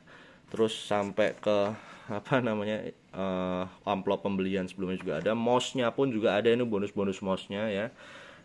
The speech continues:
Dan untuk apa namanya, eh, stiker bawaan, bawaan ini masih ada semua. Ini yang gua notice ini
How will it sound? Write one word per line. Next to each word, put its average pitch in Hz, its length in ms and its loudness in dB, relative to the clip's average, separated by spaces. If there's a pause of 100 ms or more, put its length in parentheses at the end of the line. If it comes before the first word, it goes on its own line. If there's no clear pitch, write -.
(100)
Dan 110 240 4
untuk 110 320 2
apa 120 320 2
namanya, 113 640 0 (960)
eh, 98 160 -2
stiker 101 400 -2
bawaan, 95 480 2
bawaan 95 320 0
ini 107 80 0
masih 98 320 0
ada 87 160 -4
semua. 92 480 -4 (880)
Ini 139 480 2
yang 123 320 2
gua 123 160 4
notice 120 400 2
ini 131 320 2